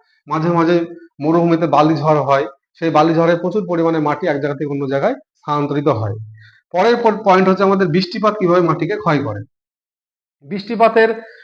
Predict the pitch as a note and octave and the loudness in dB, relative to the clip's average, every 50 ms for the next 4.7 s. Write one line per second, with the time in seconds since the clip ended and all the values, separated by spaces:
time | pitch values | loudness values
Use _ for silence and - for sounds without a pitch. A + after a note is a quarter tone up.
0 | - - _ - D3+ D3+ D3+ D3+ D3+ D3+ D3 D#3+ F3+ F3+ G3 G#3 G3+ G3+ G3+ G3 | -20 -20 _ -10 -4 -2 0 0 0 2 2 2 2 2 2 2 2 2 2 2
1 | G3+ G3 G3 G3 D#3+ D3+ F3 F3+ G3 F#3 F#3+ F#3 E3+ D#3 E3 D#3+ D#3+ - D#3+ F#3+ | 2 2 2 2 2 2 2 2 2 2 2 2 0 0 -2 -4 -4 -2 -2 -2
2 | A3 - - - F#3 F#3+ G3+ G#3 G3+ F#3 F3+ F3+ F3+ E3+ F3+ E3+ F3 G3 G3 G3 | -2 -2 -2 -2 0 2 2 2 2 2 2 2 2 0 0 -2 0 0 2 2
3 | F#3 F#3 F#3+ F3+ E3+ E3 D#3+ D#3+ D#3+ D#3+ F#3+ G3+ F#3 D3+ F#3+ F#3 - - G3 G3 | 2 2 0 2 0 2 2 2 0 0 0 -2 -2 -2 -2 -4 -4 -2 0 2
4 | G3 G3 G#3 F#3+ F#3+ F#3 F#3 F#3 D#3+ C3+ A2+ G#2 G#2+ | 2 4 2 2 2 2 2 2 2 2 0 -2 -4